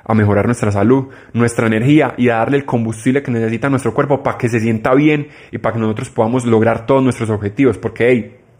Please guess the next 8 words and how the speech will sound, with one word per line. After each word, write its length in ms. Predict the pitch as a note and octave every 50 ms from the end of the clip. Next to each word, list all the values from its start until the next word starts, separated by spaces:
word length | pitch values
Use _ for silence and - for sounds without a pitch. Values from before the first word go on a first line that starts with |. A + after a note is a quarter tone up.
| _ _ _ _ _ _ _ _ _ _ _ - - - - - _ _ _ _ _ _ _ _ _ _ - - - - - - - - -
cualquier 360 | - - C#3 C#3 - D3+ C#3 D#3+
objetivo 400 | D#3 D3 C3 - C#3+ D3 D3 D3
que 100 | - B2+
vos 120 | B2 -
tengas 280 | - D3+ D3+ D3 D3 D3
en 100 | D3 C3+
la 100 | B2+ A#2+
vida, 440 | A#2+ C3 C#3+ C#3+ C3+ B2 A#2 G#2 -